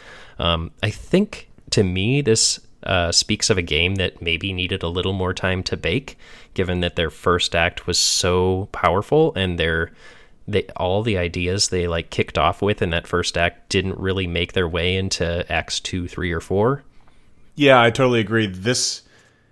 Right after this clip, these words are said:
Speaker 2: just screams of a game that had so much to offer at the beginning and so many ideas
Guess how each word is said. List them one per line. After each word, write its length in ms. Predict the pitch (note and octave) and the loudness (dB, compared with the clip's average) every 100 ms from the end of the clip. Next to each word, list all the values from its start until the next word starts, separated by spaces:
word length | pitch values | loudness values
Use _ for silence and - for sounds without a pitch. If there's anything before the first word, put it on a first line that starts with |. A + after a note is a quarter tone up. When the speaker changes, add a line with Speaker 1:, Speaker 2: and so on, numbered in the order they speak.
| _ | _
Speaker 2:
just 360 | - B2 - - | -4 -4 -4 -4
screams 520 | - C#3+ C3+ B2 A2+ | -2 2 4 6 4
of 120 | A2+ | 2
a 40 | G#2 | 2
game 340 | G#2+ G#2 G#2 | 2 2 2
that 140 | G#2+ G2 | 0 0
had 300 | G2+ G2 F2 | -2 -2 0
so 580 | - - B2+ B2 B2 | -2 2 4 4 4
much 760 | A#2 A2 A2 A2 - - - - _ _ _ _ _ _ _ - | 2 2 2 0 -2 -4 -6 -12 _ _ _ _ _ _ _ -6
to 300 | C#3 B2 - | 0 0 2
offer 380 | A#2+ B2 B2+ A#2 | 2 2 4 2
at 60 | |
the 80 | A#2 | 2
beginning 360 | G#2+ A2+ A2 G#2+ | 0 0 0 -2
and 160 | A2+ | -4
so 300 | - - C#3 | -2 2 2
many 240 | B2+ A#2 A2 | 4 4 4
ideas 800 | A2 G2+ G#2+ G2+ G2 F#2 - | 2 0 0 2 0 -2 -6